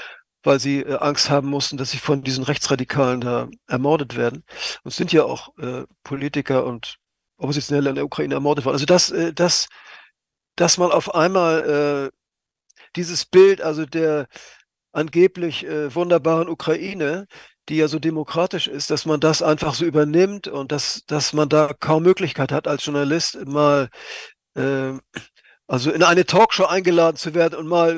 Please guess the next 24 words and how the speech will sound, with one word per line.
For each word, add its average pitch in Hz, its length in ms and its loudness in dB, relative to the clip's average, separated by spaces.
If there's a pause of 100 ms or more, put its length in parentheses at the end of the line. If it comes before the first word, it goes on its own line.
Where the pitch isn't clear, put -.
äh, 156 180 -12
zu 170 280 -2
erzählen, 160 540 2
was 165 160 -4
habe 165 120 -4
ich 156 80 -10
in 160 120 -6
Odessa 180 400 0
gesehen, 165 560 -2
vor 160 120 -2
dem 151 140 -6
Gewerkschaftshaus, 156 640 -2
was 151 140 -8
ausgebrannt 147 580 0
ist, - 160 -6
was 160 160 -2
habe 175 140 2
ich 147 80 -8
in 143 180 -8 (300)
Donetsk 165 400 4
und 147 240 -6
Lugansk 160 320 0
gesehen, 151 360 -4
wo, 151 220 -2